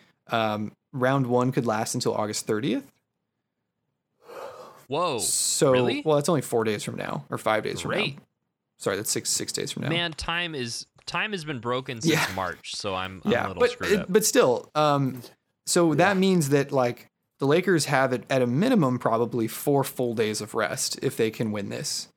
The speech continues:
Speaker 1: series, uh, which I, I'm not worried about it for most of our guys, but, you know, LeBron hasn't played many minutes, um, in, in this game.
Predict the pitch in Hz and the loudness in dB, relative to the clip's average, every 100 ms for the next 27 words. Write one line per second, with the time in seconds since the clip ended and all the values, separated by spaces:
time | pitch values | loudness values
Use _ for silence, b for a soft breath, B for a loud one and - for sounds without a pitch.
0 | _ - - 65 50 - - - b b | _ -8 -6 -4 -6 -6 -8 -12 b b
1 | b _ 117 104 104 139 151 - B B | b _ -2 0 2 0 0 -4 B B
2 | B 147 - 180 180 143 165 160 156 147 | B -4 2 4 4 4 4 4 4 2
3 | 120 117 135 147 151 165 165 170 139 135 | 0 0 2 2 4 4 4 2 0 0
4 | 135 - - - _ - 143 113 117 143 | -2 -4 -20 -20 _ -2 0 0 -2 -10
5 | 143 143 139 139 170 185 175 - 151 156 | -10 -4 -2 0 0 0 0 0 2 2
6 | 151 147 127 170 214 - - _ _ _ | 2 2 2 0 -2 -8 -10 _ _ _
7 | _ - 120 113 113 117 - _ _ _ | _ -2 0 2 0 -4 -8 _ _ _
8 | _ 131 131 123 - 127 131 139 170 165 | _ -2 0 0 -2 -2 0 0 0 0
9 | 175 175 175 | 0 -2 -4